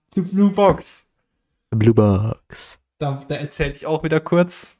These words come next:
Speaker 1: Und du übernimmst natürlich dann wieder three sixty-five Days, weil du einfach der Meister bist. Ähm,
Speaker 2: Gerne.
Speaker 1: also, es stehen jetzt die Präfektur-Qualifikationen an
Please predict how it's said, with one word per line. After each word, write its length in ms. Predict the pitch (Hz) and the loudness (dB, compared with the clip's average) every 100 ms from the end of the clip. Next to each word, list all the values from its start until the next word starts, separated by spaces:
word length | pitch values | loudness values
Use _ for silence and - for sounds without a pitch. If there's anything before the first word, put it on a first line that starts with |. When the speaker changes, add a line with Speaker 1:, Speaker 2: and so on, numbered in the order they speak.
| - | -6
Speaker 1:
Und 160 | 143 | -4
du 80 | 160 | -2
übernimmst 400 | 156 147 151 147 | -2 -2 -4 -8
natürlich 320 | 143 139 139 - | -12 -10 -12 -10
dann 160 | 143 | -10
wieder 180 | 143 147 | -8 -8
three 180 | 143 151 | -8 -10
sixty-five 680 | 143 151 - 151 - 143 139 | -8 -10 -10 -12 -10 -10 -10
Days, 300 | 143 147 147 | -10 -8 -8
weil 120 | 143 | -8
du 80 | 139 | -8
einfach 220 | 135 139 139 | -8 -10 -8
der 100 | 135 | -8
Meister 460 | 135 139 139 160 | -4 -6 -6 -10
bist. 420 | 156 165 - _ _ - _ _ _ _ _ _ _ _ - | -6 -8 -10 _ _ -20 _ _ _ _ _ _ _ _ -12
Ähm, 180 | 147 147 | -6 0
Speaker 2:
Gerne. 200 | 110 - | 2 2
Speaker 1:
also, 400 | 139 147 139 135 - _ _ _ | -2 -4 -6 -8 -14 _ _ _
es 180 | 151 143 | -6 -6
stehen 260 | - 156 160 | -2 0 0
jetzt 360 | 156 156 - | -2 -6 -14
die 220 | 143 143 139 | -10 -10 -10
Präfektur-Qualifikationen 2000 | - - 147 156 - - 185 185 180 - 147 160 156 156 147 143 - 156 165 165 | -10 -8 -6 -6 -10 -8 -4 -4 -4 -6 -4 -4 -6 -6 -4 -6 -6 -4 0 -2
an 400 | 147 160 208 208 | -4 -8 -8 -12